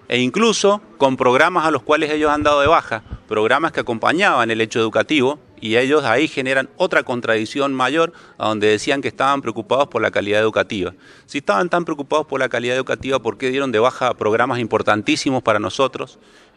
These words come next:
en escuelas, con un grado de complejidad creciente incluso?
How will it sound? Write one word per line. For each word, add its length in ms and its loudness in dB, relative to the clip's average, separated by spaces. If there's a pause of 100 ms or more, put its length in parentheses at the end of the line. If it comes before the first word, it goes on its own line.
en 140 -6
escuelas, 600 2 (840)
con 160 0
un 100 0
grado 200 4
de 60 0
complejidad 840 0 (160)
creciente 600 0
incluso? 540 -2